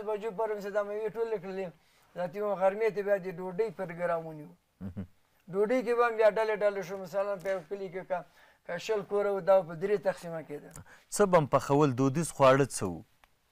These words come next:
Speaker 1: والله هغه وخت کې خو مخ ته دا هغه نه وو، نو دا غوښې دومره کوم سړي په غوښې وي، ډېرې به دا بوره میده کړه، شکره به هم پرې اچوله.
Speaker 2: ښه.
Speaker 1: چا به ورور دغه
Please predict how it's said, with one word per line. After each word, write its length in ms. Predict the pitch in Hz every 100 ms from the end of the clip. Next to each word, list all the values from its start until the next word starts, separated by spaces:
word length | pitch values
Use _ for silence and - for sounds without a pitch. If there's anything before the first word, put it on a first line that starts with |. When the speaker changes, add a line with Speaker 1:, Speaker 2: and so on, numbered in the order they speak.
| _ _ _ _ 190
Speaker 1:
والله 240 | 220 285
هغه 140 | 285 302
وخت 140 | 302 247
کې 100 | 277
خو 60 | 269
مخ 220 | 277 294 -
ته 100 | 277
دا 160 | 262 285 285
هغه 140 | 240 277
نه 140 | 269
وو، 140 | 269 262
نو 80 | 247
دا 140 | 247 226
غوښې 220 | 254 240 226
دومره 220 | 247 247 233 233 220 190 202
کوم 120 | 233 196
سړي 200 | 226 233 208
په 80 | 196
غوښې 260 | 226 - 214
وي، 100 | 208 180 _ _ _ 175
ډېرې 220 | 220 220 214
به 60 | 208
دا 160 | 208 202 202 190 190 170 165
بوره 200 | 196 214
میده 300 | 196 190 196
کړه، 140 | 175 165
شکره 340 | 196 - 202 185
به 100 | 180
هم 80 | 160
پرې 100 | 170
اچوله. 420 | 160 160 151 147 165
Speaker 2:
ښه. 120 | - 87 _ _ _ _ _
Speaker 1:
چا 140 | 190
به 120 | 196 202
ورور 220 | 202 202
دغه 260 | 185 196